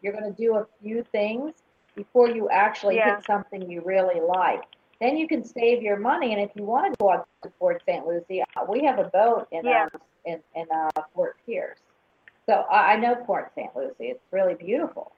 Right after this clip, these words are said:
Speaker 1: But I don't know how many jobs
Speaker 2: Yeah,
Speaker 1: are
Speaker 2: is
Speaker 1: up
Speaker 2: it
Speaker 1: there. But, but yeah, it's
Speaker 2: I don't
Speaker 1: beautiful. It's just gorgeous. But, you know, if you've got a, a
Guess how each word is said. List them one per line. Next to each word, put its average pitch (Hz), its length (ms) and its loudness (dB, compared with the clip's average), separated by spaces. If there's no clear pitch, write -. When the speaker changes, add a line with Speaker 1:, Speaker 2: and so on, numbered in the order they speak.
Speaker 1:
But 185 120 6
I 196 180 6
don't 214 120 0
know 214 80 0
how 208 80 -2
many 190 140 -2
jobs 202 400 4
Speaker 2:
Yeah, 160 60 0
Speaker 1:
are 151 40 0
Speaker 2:
is 294 40 -2
Speaker 1:
up 294 80 -4
Speaker 2:
it - 80 -18
Speaker 1:
there. 78 280 -6
But, 165 160 -4
but - 180 -8
yeah, 240 280 4
it's - 80 -8
Speaker 2:
I 226 140 4
don't 370 60 2
Speaker 1:
beautiful. - 520 -2
It's - 120 -20
just 240 220 -6
gorgeous. 262 380 -2
But, 240 320 6
you 240 120 2
know, 220 440 2
if 208 160 -2
you've 214 220 -4
got 233 220 4
a, 240 160 -2
a 208 100 2